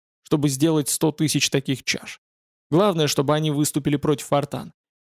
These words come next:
Даже если разобьют артан, вряд ли их выживет столько, что смогут быть угрозой. Если же артане их перетрут в песок,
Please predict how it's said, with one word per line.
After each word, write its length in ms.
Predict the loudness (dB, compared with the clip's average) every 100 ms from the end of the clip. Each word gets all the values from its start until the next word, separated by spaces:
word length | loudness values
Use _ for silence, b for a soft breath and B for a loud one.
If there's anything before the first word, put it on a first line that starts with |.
| _ _
Даже 220 | 0 2
если 260 | 2 4 2
разобьют 540 | 2 2 2 2 0
артан, 440 | -2 0 0 0 2
вряд 320 | 2 2 2
ли 120 | 0
их 100 | 2
выживет 380 | 0 2 0 0
столько, 400 | 2 0 2 -2
что 140 | 0
смогут 340 | 0 0 -2 -2
быть 200 | 0 0
угрозой. 540 | 0 0 -2 -6 -14 _ _ _ _ 0
Если 220 | 2 4
же 180 | 2 2
артане 440 | 2 2 2 2
их 100 | -2
перетрут 440 | 2 2 2 0 -2
в 40 |
песок, 460 | -2 0 0 -2